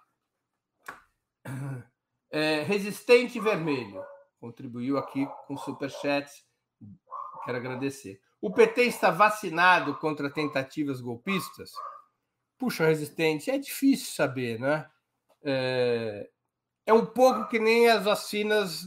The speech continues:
é, é, contra vírus, um pouco como a vacina contra o covid. Ela não tem cem por cento de eficácia.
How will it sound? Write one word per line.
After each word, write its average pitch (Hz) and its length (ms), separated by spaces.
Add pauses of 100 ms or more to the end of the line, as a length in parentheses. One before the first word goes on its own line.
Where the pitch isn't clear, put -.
é, 160 920
é, 131 840 (1160)
contra 175 340
vírus, 156 540
um 135 100
pouco 165 300
como 180 180
a 175 40
vacina 170 420
contra 175 300
o 160 60
covid. 151 680 (500)
Ela 160 200
não 185 100
tem 294 140
cem 220 480
por 165 220
cento 180 420
de 139 80
eficácia. 127 840